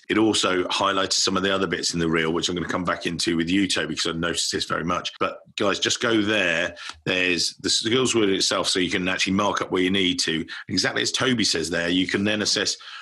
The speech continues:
where you're up to in qualifications and do you need to do more? What do you need to do? And look at some arrows, and it's, it's a really good, it,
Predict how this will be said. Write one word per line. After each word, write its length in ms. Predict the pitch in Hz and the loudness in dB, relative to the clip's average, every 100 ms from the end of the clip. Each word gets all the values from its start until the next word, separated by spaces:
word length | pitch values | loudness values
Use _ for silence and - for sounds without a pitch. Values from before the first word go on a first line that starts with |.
| - | -10
where 240 | 95 107 110 | 0 2 4
you're 160 | 107 | 2
up 100 | 107 | 0
to 180 | - 101 | 0 2
in 120 | 90 | 2
qualifications 960 | - 98 82 82 135 123 - 80 80 - - | 0 -2 -2 -2 0 0 0 -2 -6 -6 -6
and 100 | 101 | -2
do 80 | 113 | 2
you 140 | 110 | 2
need 180 | 107 101 | 2 0
to 220 | 107 92 - - | -2 -4 -12 -4
do 220 | 101 95 | 0 4
more? 320 | 101 82 71 | 4 2 -2
What 320 | 98 117 117 | 2 2 2
do 100 | - | 0
you 200 | 117 110 | 2 2
need 180 | 95 87 | 2 0
to 80 | 87 | -2
do? 160 | 82 82 | 0 0
And 160 | 90 | 2
look 180 | 107 104 | 0 0
at 100 | 104 | -2
some 120 | - | 0
arrows, 460 | 98 98 95 87 82 | 0 2 2 2 0
and 180 | 85 85 | -2 -2
it's, 200 | 95 - | -2 0
it's 200 | 101 - | 0 0
a 60 | |
really 320 | 98 107 104 | 2 2 2
good, 160 | 95 95 | 0 0
it, 180 | 92 | -2